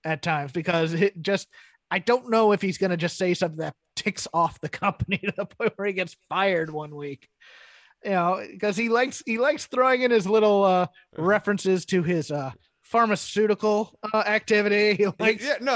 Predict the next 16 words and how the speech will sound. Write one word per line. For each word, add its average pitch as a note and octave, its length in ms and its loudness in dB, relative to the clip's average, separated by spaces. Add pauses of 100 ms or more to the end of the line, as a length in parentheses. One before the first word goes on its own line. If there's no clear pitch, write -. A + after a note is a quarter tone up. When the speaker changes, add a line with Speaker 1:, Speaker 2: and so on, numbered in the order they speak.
Speaker 2:
yeah, A3 140 2
right. F#3+ 300 -2
But G#3 240 -10
between A#3+ 500 -12
the F#3+ 120 -10
marijuana G3 540 -4
references, F#3 560 -10
Let's F3 280 -8
Go G3 180 -6
Brandon. D3+ 760 -8
<laughs> - 320 -14
Speaker 1:
Yes. G#3+ 500 0
Speaker 2:
The D4 800 -2
guy's E4+ 340 4
great. G3+ 540 0
Like, G3 260 2